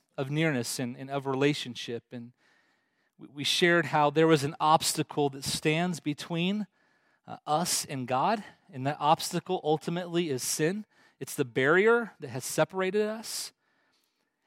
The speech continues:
And in our theme passage of Second Corinthians five eleven through six two,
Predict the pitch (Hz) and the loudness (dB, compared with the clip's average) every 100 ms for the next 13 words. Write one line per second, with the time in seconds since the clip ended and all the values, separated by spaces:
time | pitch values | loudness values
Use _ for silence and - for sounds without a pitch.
0 | - 175 175 156 233 240 - 214 214 - | 0 6 6 4 0 -2 2 4 4 4
1 | 170 156 151 - 190 180 - 180 - 165 | 2 2 0 -2 -2 -4 -2 -2 -4 -6
2 | 147 - 160 143 151 151 151 156 160 151 | -6 -4 2 2 2 6 6 6 -2 -8
3 | - 156 - - 147 135 | -6 -6 -8 -6 -6 -6